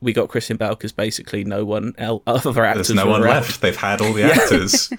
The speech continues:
Speaker 1: Exactly.
Speaker 2: Who's
Speaker 1: All the
Speaker 2: left?
Speaker 1: act-, all the actors have played people, in, uh, villains in the M C U by now. But there are, believe it or not, still a few actors remaining that have not done this. So what we've done is we've pitched three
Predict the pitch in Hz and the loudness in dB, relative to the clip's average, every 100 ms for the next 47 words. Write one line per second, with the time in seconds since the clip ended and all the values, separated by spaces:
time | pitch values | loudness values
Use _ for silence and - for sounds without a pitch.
0 | - - 120 - 113 - 123 123 127 127 | -12 -4 -2 -2 -4 -4 0 2 2 2
1 | 160 151 139 139 - - - - 135 143 | 2 2 2 0 -4 -18 -18 -2 0 2
2 | 180 190 185 - 120 117 - 131 123 120 | 0 0 0 -6 -6 -6 -2 0 2 0
3 | - _ 131 113 117 120 120 120 120 117 | -6 _ -4 -2 -2 -2 2 2 4 2
4 | 120 117 113 107 113 110 117 120 - 107 | 0 -2 -2 -4 -4 -4 -4 -4 -4 -4
5 | 107 107 - - - 156 156 156 156 143 | -4 -6 -10 -20 -4 -2 2 4 4 4
6 | 117 123 135 123 123 135 - - 143 127 | 2 2 2 2 2 2 0 0 2 2
7 | 123 131 127 131 - 113 117 117 117 110 | 0 0 0 -2 -4 -6 -4 -2 -2 -2
8 | 107 104 - 123 113 - 117 107 101 - | -4 -4 -6 -6 -6 -2 -2 -2 -6 -6
9 | - 127 151 - 143 - 101 131 - - | -2 0 0 -2 -4 -4 -4 -4 -8 -18
10 | - - - 98 - 92 - - 156 185 | -20 -10 -8 -8 -6 -8 -8 -10 -2 0
11 | 180 123 | 2 0